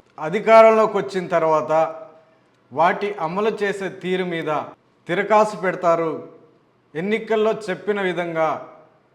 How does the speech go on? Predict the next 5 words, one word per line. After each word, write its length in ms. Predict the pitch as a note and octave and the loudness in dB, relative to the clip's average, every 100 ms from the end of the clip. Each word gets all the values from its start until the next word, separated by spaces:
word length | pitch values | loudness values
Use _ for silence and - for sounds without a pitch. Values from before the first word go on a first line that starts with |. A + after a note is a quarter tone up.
| _ - | _ -8
అమలు 300 | D#3 G#3 A3 | -2 0 0
చేయరు. 680 | - F3 F3 D#3+ D#3 C3 - - _ _ _ _ _ _ _ - | 0 -2 -2 -2 -4 -6 -14 -20 _ _ _ _ _ _ _ -12
ఎన్నికల్లో 500 | D#3 G3+ G#3+ A3 A3+ | -6 -4 0 2 2
గెలిచేంత 640 | F3+ F3+ G3+ G#3 A3 G3+ | 2 0 0 0 0 -2
వరకే 680 | G3 F#3 F#3 G3 G3 G3 - | -2 -2 -2 -4 -4 -4 -10